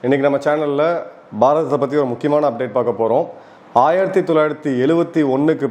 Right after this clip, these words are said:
பிறகு, ஆ, இப்ப இருக்கக்கூடிய மத்திய அரசாங்கம் எல்லா மாநில அரசாங்கங்களுக்கும் வரக்கூடிய மே ஏழாம் தேதி சிவில் டிஃபென்ஸ் ட்ரில் அப்படின்றத செய்ய சொல்லியிருக்காங்க. இது போர்க்காலத்துக்கு ஆயத்தமாகக்கூடிய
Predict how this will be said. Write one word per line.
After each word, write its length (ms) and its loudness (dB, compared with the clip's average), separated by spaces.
பிறகு, 500 0
ஆ, 320 2
இப்ப 280 -2
இருக்கக்கூடிய 560 0
மத்திய 300 0
அரசாங்கம் 500 -4
எல்லா 380 4
மாநில 420 0
அரசாங்கங்களுக்கும் 760 -4
வரக்கூடிய 480 0
மே 240 -2
ஏழாம் 520 0
தேதி 400 -4
சிவில் 460 2
டிஃபென்ஸ் 400 2
ட்ரில் 280 0
அப்படின்றத 520 0
செய்ய 240 0
சொல்லியிருக்காங்க. 520 0
இது 180 2
போர்க்காலத்துக்கு 1200 0
ஆயத்தமாகக்கூடிய 1200 0